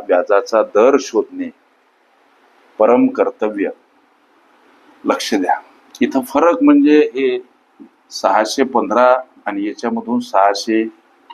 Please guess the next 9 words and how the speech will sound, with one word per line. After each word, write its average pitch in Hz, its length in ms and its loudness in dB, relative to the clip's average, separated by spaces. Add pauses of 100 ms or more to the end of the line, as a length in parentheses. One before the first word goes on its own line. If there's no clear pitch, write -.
(380)
हा 113 140 2
व्याजातील 104 640 -2
फरक 117 340 -4 (120)
पंधरा 98 400 0
रुपये, 95 380 -6 (440)
व्याजातील 90 800 -2 (2500)
फरक 123 420 0 (1000)
पंधरा 98 380 0
रुपये. 98 400 -8